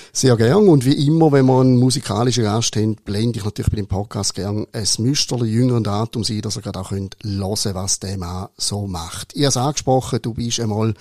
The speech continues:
ein D J gewesen und ich habe nachgelesen, du hast angefangen, wie fast alle D Js, irgendwo mal im Dorf müssen <laughs> irgendwie etwas auflegen und dann hat's den Leuten noch gefallen und dann hast du gefunden, okay, mach ich doch. Äh, wie lange ist das her? Wie, wann hast du angefangen mit der damaligen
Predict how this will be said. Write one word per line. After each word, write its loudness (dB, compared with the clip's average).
ein 4
D 0
J -
gewesen 0
und 2
ich 2
habe 2
nachgelesen, 0
du -4
hast -2
angefangen, -4
wie -2
fast -6
alle -4
D -6
Js, -4
irgendwo -4
mal -2
im -6
Dorf -2
müssen -2
<laughs> 4
irgendwie 0
etwas 2
auflegen 2
und -2
dann 2
hat's 0
den -2
Leuten -2
noch -4
gefallen -2
und -6
dann -6
hast -6
du -20
gefunden, -6
okay, -4
mach -4
ich -2
doch. 0
Äh, 0
wie 0
lange 0
ist -6
das -2
her? -4
Wie, -4
wann -4
hast -4
du -6
angefangen -6
mit -8
der -6
damaligen -2